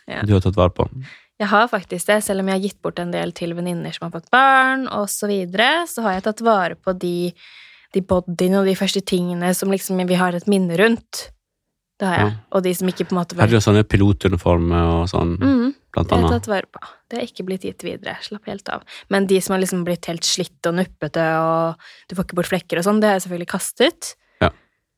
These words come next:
Speaker 1: Og ting som jeg liksom følte at, eh, sorry, men liksom litt sånn, man kjøper jo mye på billigbutikker som ikke kanskje betyr så mye. Og så få-, fikk vi jo så mye etter hvert på en måte, at det,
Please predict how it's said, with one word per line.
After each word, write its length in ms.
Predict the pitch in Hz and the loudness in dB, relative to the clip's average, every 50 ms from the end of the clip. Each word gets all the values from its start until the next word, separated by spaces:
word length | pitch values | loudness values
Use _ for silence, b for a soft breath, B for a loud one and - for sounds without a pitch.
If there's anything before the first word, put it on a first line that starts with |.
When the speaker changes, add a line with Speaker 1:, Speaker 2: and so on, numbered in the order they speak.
| _ _ _ _ _ _ _ _ _ _ _ _ _ - | _ _ _ _ _ _ _ _ _ _ _ _ _ -4
Speaker 1:
Og 500 | 220 220 214 208 208 208 208 208 208 - | -2 0 0 2 0 0 0 -2 -2 -2
ting 240 | - 208 196 190 | -2 0 0 0
som 160 | 185 - 196 190 | 0 0 2 2
jeg 140 | 190 185 190 | 2 2 2
liksom 180 | 190 - 185 | -2 -2 -6
følte 520 | 180 - - 190 175 165 160 - - 160 165 | -4 -2 0 2 2 0 0 -2 -4 -4 -4
at, 160 | 165 _ - | -4 _ -4
eh, 380 | 180 170 170 170 170 160 - - | -2 0 0 0 0 -2 -2 -2
sorry, 440 | 180 - - 180 170 170 185 214 262 | -4 -2 -2 -2 0 2 2 4 4
men 180 | 254 220 196 190 | 4 2 2 0
liksom 160 | 185 185 185 | 0 2 2
litt 80 | 180 175 | 2 2
sånn, 240 | 180 170 165 170 165 165 - | 2 2 0 0 -4 -4 -2
man 140 | 190 185 180 | -2 0 0
kjøper 220 | 190 180 170 - | 0 0 0 0
jo 60 | 180 180 | 0 0
mye 360 | 190 190 180 175 165 165 165 165 | 2 2 0 0 -2 -4 -6 -6
på 160 | _ - 175 170 170 170 170 | _ -2 0 0 0 0 0
billigbutikker 720 | 185 180 170 165 165 - 165 165 160 - - - 175 170 | 0 0 0 -2 -4 -6 -8 -10 -10 -8 -4 -4 -4 -2
som 140 | 170 185 180 | -2 -2 -4
ikke 220 | 175 175 - - - | -4 -4 -6 -4 -4
kanskje 180 | 180 175 175 | -2 -2 -4
betyr 300 | 175 170 - - 175 165 | -4 -6 -4 -4 -2 -2
så 100 | 160 - 170 165 | -2 -2 -2 0
mye. 220 | 170 190 254 - - _ _ _ _ _ _ _ _ _ - - | 2 2 2 2 -2 _ _ _ _ _ _ _ _ _ -2 0
Og 60 | 175 | 2
så 160 | 175 180 175 170 - | 2 2 2 0 -2
få-, 240 | - - 180 - - | -2 0 0 0 0
fikk 320 | - - 185 - _ - | -2 -6 -6 -6 _ -4
vi 80 | 180 170 | 0 0
jo 80 | 175 | 2
så 80 | 180 190 | 4 4
mye 220 | 190 185 175 156 143 | 4 2 2 0 -2
etter 160 | - - 160 | -6 -8 -8
hvert 160 | 160 160 - | -8 -8 -8
på 80 | - 175 | -8 -8
en 80 | 160 | -8
måte, 180 | 156 165 - 185 | -4 -2 0 -2
at 140 | 185 185 - | -2 0 0
det, 400 | 185 175 175 170 170 170 175 | 0 2 2 2 0 -2 -4